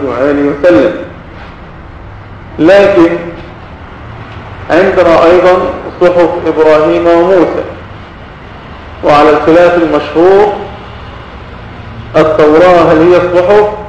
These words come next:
أم أن الصحف شيء والتوراة شيء آخر؟ لكن هل هذه الكتب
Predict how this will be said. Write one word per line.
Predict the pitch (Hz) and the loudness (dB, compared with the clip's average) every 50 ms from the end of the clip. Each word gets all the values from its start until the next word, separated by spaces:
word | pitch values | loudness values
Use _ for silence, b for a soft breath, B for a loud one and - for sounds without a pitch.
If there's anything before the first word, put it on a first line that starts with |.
| - - - - | -16 -16 -8 -4
أم | 147 147 147 | -4 -2 0
أن | 156 160 165 156 | 2 2 2 2
الصحف | 151 151 - - 170 156 160 156 - - - | 2 0 -2 -4 -2 -2 -2 -4 -4 -2 0
شيء | 156 156 160 160 156 - - - | 0 2 2 2 0 -4 -4 0
والتوراة | 143 147 139 143 143 147 131 135 139 147 151 151 151 147 151 151 - - - - - - | 2 2 2 2 2 2 2 4 4 4 4 4 2 2 0 -4 -8 -10 -12 -16 -4 0
شيء | 160 151 143 139 143 | 0 2 2 2 4
آخر؟ | 156 160 147 131 - - - - - - - - - - - - - - - - - - - - - - - - - - - - - - - - - | 4 4 4 4 2 0 -2 -4 -8 -12 -16 -18 -20 -20 -20 -20 -20 -20 -20 -20 -20 -20 -20 -20 -20 -20 -20 -20 -20 -20 -20 -20 -20 -20 -20 -8 -2
لكن | 170 185 208 202 185 - - 185 185 196 208 - - - - - - - - - - - - - - - - - - - - - - - - - - - | 2 4 4 4 4 2 0 0 -2 -2 -4 -6 -8 -12 -18 -20 -20 -20 -20 -20 -20 -20 -20 -20 -20 -20 -20 -20 -20 -20 -20 -20 -20 -20 -20 -20 -4 0
هل | 175 175 180 | 2 4 6
هذه | 196 226 262 254 - 220 208 | 6 6 6 4 4 4 4
الكتب | 190 - - 220 - - - | 2 2 0 0 0 0 -2